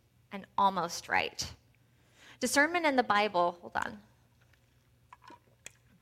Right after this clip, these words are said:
was used to determine if teachings were false, but ultimately its purpose was to divine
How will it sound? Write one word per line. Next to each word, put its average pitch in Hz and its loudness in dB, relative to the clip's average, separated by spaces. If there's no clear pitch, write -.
was 226 6
used 285 -4
to 294 -8
determine 214 -4
if 220 2
teachings 233 -4
were 190 -2
false, 196 4
but - -2
ultimately 262 4
its - -4
purpose 196 0
was 196 -6
to 226 -8
divine 220 -2